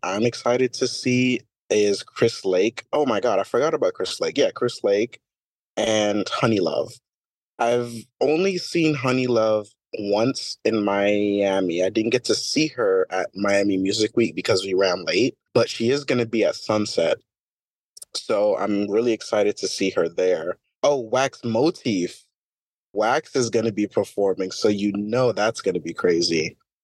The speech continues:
Adventure Club, Blunts and Blondes, Chris Lake, West End, Slander, A C Slater. So it, it seems like it's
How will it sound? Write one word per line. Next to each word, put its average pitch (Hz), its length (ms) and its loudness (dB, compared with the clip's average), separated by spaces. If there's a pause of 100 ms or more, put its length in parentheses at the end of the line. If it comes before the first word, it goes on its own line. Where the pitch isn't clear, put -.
(140)
Adventure 113 580 0
Club, 110 600 0
Blunts 101 340 0
and 95 160 0
Blondes, 104 720 0
Chris - 340 -2
Lake, 98 460 0 (440)
West 110 360 -2
End, 107 480 0 (840)
Slander, 104 960 0 (300)
A 113 140 2
C 117 200 -2
Slater. 107 420 0
So 135 200 -2
it, 147 240 -4
it 180 160 0
seems 208 580 0
like 170 220 0
it's 143 340 -4